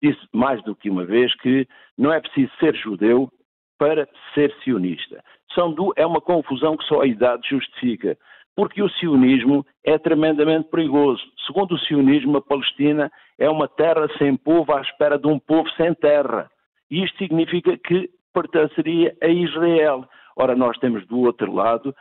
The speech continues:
a, a, a visão palestiniana que entende que Israel não faz sentido nenhum naquele local. Portanto, Maria João, neste momento é dia a dia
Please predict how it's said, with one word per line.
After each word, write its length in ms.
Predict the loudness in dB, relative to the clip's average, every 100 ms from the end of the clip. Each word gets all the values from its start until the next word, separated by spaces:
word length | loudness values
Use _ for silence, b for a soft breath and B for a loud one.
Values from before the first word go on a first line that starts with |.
| b b
a, 580 | -2 0 2 2 2 2
a, 20 |
a 20 | 2
visão 360 | 2 2 0
palestiniana 720 | -2 -4 -2 -2 0 0 0 0
que 160 | 0
entende 340 | 0 0 -2 -2
que 140 | -8
Israel 380 | -4 0 0 0
não 120 | -2
faz 240 | -2 -2
sentido 400 | -2 -2 0 0
nenhum 220 | 2 2 -2 _ -2
naquele 420 | -2 0 0 0
local. 460 | -2 0 0 0 B B B
Portanto, 180 | -4 0
Maria 260 | 0 0 0
João, 320 | -2 -2 -4 b b
neste 440 | 0 2 0 0
momento 540 | 0 0 0 -2 -4 -14 b -2
é 180 | 0 0
dia 360 | -2 0 2
a 60 | 0
dia 440 | -6 -4 0 -2